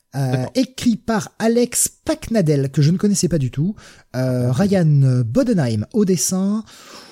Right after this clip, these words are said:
Speaker 1: La partie graphique, c'est, euh, correct. Euh, sans plus. J'ai pas été, franchement, j'ai pas été emporté, euh, graphiquement. Même s'il y a quelques petits essais, il y a des dimensions, machin, où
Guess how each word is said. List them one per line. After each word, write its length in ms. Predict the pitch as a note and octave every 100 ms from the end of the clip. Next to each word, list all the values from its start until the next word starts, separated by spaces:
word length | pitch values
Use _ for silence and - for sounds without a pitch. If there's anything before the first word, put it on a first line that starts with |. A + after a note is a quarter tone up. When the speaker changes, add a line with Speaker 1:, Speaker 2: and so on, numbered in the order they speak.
| - - _ _ -
Speaker 1:
La 80 | D3+
partie 300 | G#3+ - G#3+
graphique, 580 | G3 A3 - G#3+ G#3+ -
c'est, 240 | - D#3+
euh, 640 | D3+ D3+ D#3 C3+ C3 C3 B2+
correct. 680 | - C3 F2 D#2 - - - _ F#2+
Euh, 40 | F#2+ F2+ E2 G2+
sans 240 | - C#3+
plus. 320 | - A#2 -
J'ai 140 | A#2 B2
pas 100 | C#3
été, 220 | C#3 -
franchement, 320 | - E3 F3
j'ai 140 | E3+ C3
pas 100 | B2+
été 100 | A2+
emporté, 400 | G2+ G2 F#2+ D2
euh, 200 | D2 E2
graphiquement. 520 | G2 A2+ - - D2 - - - - -
Même 220 | B2+ F#3+ -
s'il 180 | -
y 80 | D#3
a 60 | D#3+
quelques 260 | E3+ D3
petits 320 | C3+ - C#3 C#3
essais, 380 | C3+ D#3+ E3
il 40 | D#3+
y 60 |
a 60 | B2
des 100 | B2+
dimensions, 560 | B2+ B2+ B2+ - C#3+ C#3
machin, 340 | A2+ - C#3
où 320 | C3 A#2 B2+